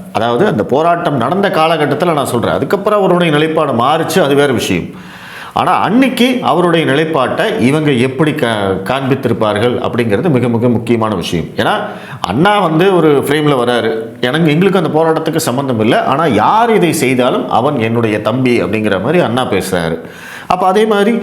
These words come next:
பெரியார் சொன்னதும் வந்து வரணும் இல்லையா? பெரியார் வந்து இந்த இந்தி எதிர்ப்பு போராட்டத்திற்கு என்ன கருத்து தெரிவித்தார் அப்படிங்கிறதும் வரணும் இல்லையா? ஆனா அதை கொண்டு வர முடியாது இவங்களால.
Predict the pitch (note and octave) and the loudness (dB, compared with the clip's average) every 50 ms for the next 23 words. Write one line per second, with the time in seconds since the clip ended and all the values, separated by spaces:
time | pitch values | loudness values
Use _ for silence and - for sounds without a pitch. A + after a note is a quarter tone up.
0 | - - - - - G3+ A3 C4 C4 B3 B3 G3 - G3 G3 G3 G3+ G#3 A3 G#3+ | -6 -10 -12 -4 0 2 2 4 4 4 4 2 2 0 0 2 2 2 2 0
1 | F#3+ F3+ - D#3+ E3+ F3+ F#3 E3 D#3+ E3+ F3+ E3+ D3 B2+ A#2+ A#2+ C3 B2+ G#2 - | 0 -2 -2 -2 0 2 2 2 2 2 0 0 2 2 2 2 2 0 0 -2
2 | - - D#3+ F3 G3+ G#3 G#3 G3+ F#3+ F3 E3 E3 E3+ F#3+ G#3+ A3+ G#3 - - - | 0 0 2 4 4 4 2 2 2 2 2 2 4 4 4 2 2 -2 -4 -8
3 | - - - C#3+ D#3+ F#3+ F#3+ F3+ F3+ D3 B2 C3 D#3+ F#3 F#3+ F#3+ F#3 E3 D#3+ E3 | -8 -2 0 0 2 2 2 2 2 2 2 2 4 4 4 4 4 4 2 0
4 | - - D#3+ - - C#3 C#3+ C#3+ D3 C#3 B2 C#3 B2 - C3+ C3+ - - C#3 C#3 | 0 0 -2 -2 0 0 0 0 0 0 -2 -2 0 0 -2 0 0 0 0 2
5 | D#3+ E3 D3+ - C#3+ D3+ D3 - B2+ C#3 C3 C3+ C#3 C#3 C3+ C#3+ C#3 B2+ A#2+ G#2+ | 0 0 0 0 0 0 0 -2 -2 -2 0 2 0 0 0 -2 -2 0 0 0
6 | A2+ C3 C3 B2+ B2+ B2+ C3 D3+ B2 A#2+ B2 C3 B2+ A#2+ A2 G2 G2+ G#2+ A#2 A2 | 0 0 2 2 2 2 2 2 0 0 0 0 0 0 0 0 0 0 0 -2
7 | - - - - - - - - - D3+ F#3+ G#3 E3+ E3 F3+ F3 F3 E3 E3 F3+ | -2 -6 -10 -12 -14 -16 -6 -4 -2 0 2 0 2 0 2 2 2 2 2 4
8 | E3+ D3+ D3+ E3+ E3+ C#3 D3 D#3+ E3+ E3 D3+ C#3+ C3 A#2+ B2 A2+ A2 G#2+ G2+ G2 | 2 2 2 2 2 2 4 4 2 2 2 2 2 2 2 2 0 0 0 0
9 | A2+ | 0